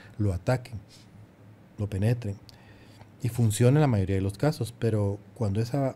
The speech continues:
barrera se ve alterada por exceso de glucosa en sangre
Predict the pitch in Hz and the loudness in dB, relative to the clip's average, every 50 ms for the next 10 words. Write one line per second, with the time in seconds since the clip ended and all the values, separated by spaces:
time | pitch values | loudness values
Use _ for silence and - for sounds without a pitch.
0 | - 110 110 101 101 110 120 123 113 117 110 - 104 95 95 107 113 123 120 - | -6 -4 -2 -2 0 2 2 2 2 0 -2 -4 -4 -2 0 0 -2 -2 -2 -2
1 | 117 104 104 113 120 123 123 120 123 113 90 85 85 - - - 123 120 120 - | -2 0 0 2 0 0 0 -2 -4 -8 -10 -10 -10 -12 -4 -2 -2 -2 0 -2
2 | 120 104 92 85 92 90 85 - - 120 120 120 120 117 120 117 - 113 117 120 | -2 -2 -2 -4 -6 -8 -8 -4 -4 -4 -2 -2 -4 -4 -4 -2 -4 -4 -2 -2
3 | 139 143 143 | -6 -6 -8